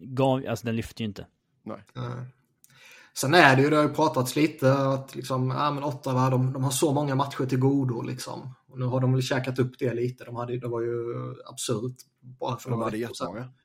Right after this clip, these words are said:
Speaker 2: Mm.
Speaker 3: Men liksom, ja, men man måste vinna de matcherna.
Speaker 2: Ja,
Speaker 3: Och
Speaker 2: de
Speaker 3: det har
Speaker 2: har
Speaker 3: de ju typ
Speaker 2: förlorat
Speaker 3: inte gjort.
Speaker 2: fem på raken här nu.
Speaker 3: Ja.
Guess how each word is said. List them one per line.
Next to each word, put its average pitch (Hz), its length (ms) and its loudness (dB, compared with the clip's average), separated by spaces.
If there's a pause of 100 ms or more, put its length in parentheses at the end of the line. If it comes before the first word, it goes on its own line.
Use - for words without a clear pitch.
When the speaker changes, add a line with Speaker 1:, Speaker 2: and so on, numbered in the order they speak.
(240)
Speaker 2:
Mm. 110 140 -6 (760)
Speaker 3:
Men 147 140 0
liksom, 139 380 2 (1120)
ja, 131 420 -4 (140)
men 135 180 -6
man 135 100 -2
måste 131 200 0
vinna 127 280 2
de - 140 -4
matcherna. 131 400 -8 (560)
Speaker 2:
Ja, 131 240 -2
Speaker 3:
Och 131 80 0
Speaker 2:
de 127 80 2
Speaker 3:
det 120 60 2
har 123 80 6
Speaker 2:
har 139 80 6
Speaker 3:
de 160 40 6
ju 165 60 10
typ - 40 2 (100)
Speaker 2:
förlorat 143 100 2
Speaker 3:
inte 127 160 4
gjort. 120 180 -2
Speaker 2:
fem 110 380 -4
på 117 140 -4
raken 98 360 -6
här 95 120 -12
nu. 90 80 -18 (380)
Speaker 3:
Ja. 123 320 -2